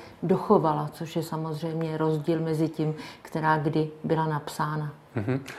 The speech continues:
Speaker 2: Paní Božena Němcová nebyla jenom spisovatelka, ale byla velmi plodná korespondentka, jestli to tak můžu říct. Těch dopisů je opravdu hodně. Můžete říct, kolik jich bylo?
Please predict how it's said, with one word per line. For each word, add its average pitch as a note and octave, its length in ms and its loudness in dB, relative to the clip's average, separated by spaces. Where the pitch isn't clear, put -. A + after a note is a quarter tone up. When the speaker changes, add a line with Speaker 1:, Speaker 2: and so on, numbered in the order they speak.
Speaker 2:
Paní B2 260 10
Božena C3 320 8
Němcová B2 600 12
nebyla A#2 360 8
jenom B2+ 200 8
spisovatelka, B2 760 6
ale A#2+ 320 8
byla A2 180 10
velmi B2 580 8
plodná B2 640 6
korespondentka, G#2+ 1160 4
jestli - 200 -10
to B2+ 120 -2
tak A2 160 2
můžu A2+ 260 6
říct. A2+ 220 2
Těch G#2 140 2
dopisů A#2 400 2
je A2+ 60 6
opravdu A2 360 4
hodně. G#2+ 240 2
Můžete A2+ 560 0
říct, A2+ 200 -4
kolik G#2+ 280 0
jich A#2 120 2
bylo? A2+ 360 -2